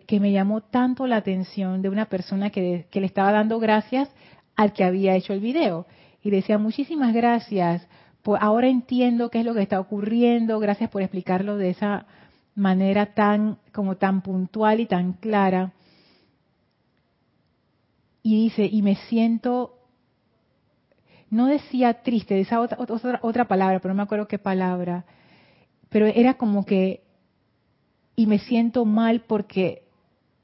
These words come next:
siento que no puedo hacer nada". Es como que, wow,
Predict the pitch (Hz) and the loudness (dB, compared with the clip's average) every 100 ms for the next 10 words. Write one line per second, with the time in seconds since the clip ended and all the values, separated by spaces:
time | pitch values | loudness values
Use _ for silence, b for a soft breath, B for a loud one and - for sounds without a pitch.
0 | _ - 220 208 220 190 185 190 190 180 | _ -4 -2 -2 -2 -2 -2 -2 -2 -2
1 | 185 170 175 165 160 165 - b b b | -4 -2 -2 -2 -4 -8 -12 b b b
2 | - 185 269 240 214 202 180 - _ _ | -12 -6 0 0 0 0 -2 -2 _ _
3 | _ _ _ _ _ _ _ _ _ _ | _ _ _ _ _ _ _ _ _ _
4 | _ _ _ _ _ _ _ _ _ _ | _ _ _ _ _ _ _ _ _ _
5 | _ _ _ _ _ _ _ _ _ _ | _ _ _ _ _ _ _ _ _ _
6 | _ _ _ _ 214 214 190 175 185 | _ _ _ _ -4 0 0 -2 -6